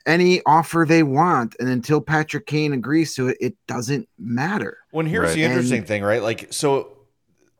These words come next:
Speaker 2: Kyle Davidson has said over and over and over again that he's not gonna go to Toews or Kane and ask them to waive their no movement clause. He is waiting for them to come to him and say, "We wanna go," or, "I
Speaker 3: Yeah.
Speaker 2: wanna go," whatever it might be.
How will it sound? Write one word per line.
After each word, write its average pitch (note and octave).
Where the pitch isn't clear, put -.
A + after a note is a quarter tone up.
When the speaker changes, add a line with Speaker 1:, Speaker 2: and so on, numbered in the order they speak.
Speaker 2:
Kyle F3
Davidson D3
has A#2
said A2+
over A#2
and A2
over G#2
and G2
over F#2+
again F2
that A2+
he's A2
not A#2+
gonna A#2
go F#2
to A#2+
Toews G#2+
or A2+
Kane G2+
and G2+
ask G#2
them G2
to G2+
waive G2
their F#2+
no G2
movement G#2+
clause. E2+
He -
is G#2+
waiting C3
for D#3+
them A2
to G#2
come B2
to A#2
him A#2+
and A#2
say, G#2+
"We B2
wanna A#2
go," F#2
or, G#2
"I A2+
Speaker 3:
Yeah. G#2+
Speaker 2:
wanna F#2
go," E2+
whatever A#2+
it A2+
might G#2
be. A2+